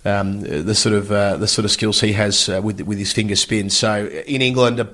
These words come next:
a guy that's been to England many times as well with the Test side, um, a-, and other tours along, over the years, I think that, that that's a logical, uh, partnership to, to look after the spin duties when they're in England. And as we know, uh, through the course of that tournament,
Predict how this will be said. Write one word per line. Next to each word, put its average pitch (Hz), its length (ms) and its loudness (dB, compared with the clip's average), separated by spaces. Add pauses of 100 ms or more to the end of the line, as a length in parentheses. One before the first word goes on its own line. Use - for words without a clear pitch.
a 117 100 -4
guy 113 220 4
that's 107 140 -2
been 113 140 0
to 110 120 -2
England 107 260 0
many 110 200 2
times 104 320 0
as 98 100 -2
well 107 160 4
with 104 100 -2
the 92 60 -10
Test 110 240 0
side, 101 320 2 (420)
um, 104 300 2
a-, - 80 -6
and 104 420 0
other 104 280 0
tours 104 480 2
along, 104 240 2
over 107 160 2
the 98 100 -2
years, 104 300 2
I 104 40 6
think 107 260 -2
that, 101 180 -2 (340)
that 113 240 -2
that's 113 200 -4
a 117 40 -2
logical, 113 680 0 (320)
uh, 101 320 -6
partnership 120 640 -2
to, 110 300 -2
to - 240 -4
look 110 180 0
after 107 280 2
the 101 80 -2
spin 113 280 0
duties 107 360 0
when 110 120 2
they're 104 120 2
in 104 80 0
England. 110 300 -2
And 113 100 -2
as 143 240 -2
we 117 120 -2
know, 120 260 2
uh, 113 260 -4
through 156 200 0
the 127 80 0
course 143 280 2
of 127 60 -4
that 110 140 -2
tournament, 131 420 2